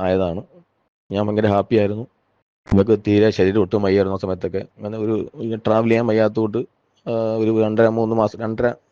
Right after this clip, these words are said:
സമയം, രണ്ടര മാസം ഉണ്ടായപ്പോഴാണ്, രണ്ടര മൂന്ന് മാസം ആയപ്പോഴാണ് നാട്ടിൽ പോയത്. പക്ഷെ അവക്കത് കുഞ്ഞിനോട് ഒട്ടും താല്പര്യമില്ലാതെ, എൻ്റെ പെർമിഷൻ ഇല്ലാതെ അവള്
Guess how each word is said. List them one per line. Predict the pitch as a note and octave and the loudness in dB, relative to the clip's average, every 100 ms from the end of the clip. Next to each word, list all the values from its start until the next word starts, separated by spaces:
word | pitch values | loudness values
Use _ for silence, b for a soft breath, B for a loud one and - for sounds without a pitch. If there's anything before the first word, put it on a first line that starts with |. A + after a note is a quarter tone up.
| - | -8
സമയം, | A#2+ A#2+ - | -6 -6 -6
രണ്ടര | B2+ C#3+ | -2 0
മാസം | C#3 C3 | 0 -2
ഉണ്ടായപ്പോഴാണ്, | C3+ B2+ A#2+ B2 A2 A2+ C3+ A2 - | 0 2 2 0 -4 -6 -6 -8 -6
രണ്ടര | A2+ C3 | -2 0
മൂന്ന് | C3 C3 A#2+ | 2 2 2
മാസം | A#2+ | 2
ആയപ്പോഴാണ് | A2+ A#2 G2 | 2 2 2
നാട്ടിൽ | F#2+ G2+ | 0 -2
പോയത്. | E2+ D#2+ _ _ _ _ _ _ _ _ - B B B B B B B B B B _ _ _ - | -2 -6 _ _ _ _ _ _ _ _ -20 B B B B B B B B B B _ _ _ -2
പക്ഷെ | - A#2+ | 2 4
അവക്കത് | G#2 B2 C3+ C#3 B2+ | 2 2 2 2 0
കുഞ്ഞിനോട് | B2 B2+ B2+ | -2 0 2
ഒട്ടും | A#2+ A2+ B2 | 2 0 -2
താല്പര്യമില്ലാതെ, | A#2 A#2 B2 A#2+ A#2 A#2 A2+ - B B B - | -2 -2 0 2 2 0 -2 -4 B B B -8
എൻ്റെ | F#2+ A#2+ A#2 | -2 0 0
പെർമിഷൻ | F2+ G2+ A#2 | -2 -4 -2
ഇല്ലാതെ | G2 G2+ F#2+ G2 - _ - | 0 2 2 -2 -8 _ -4
അവള് | F2 F2+ | 0 2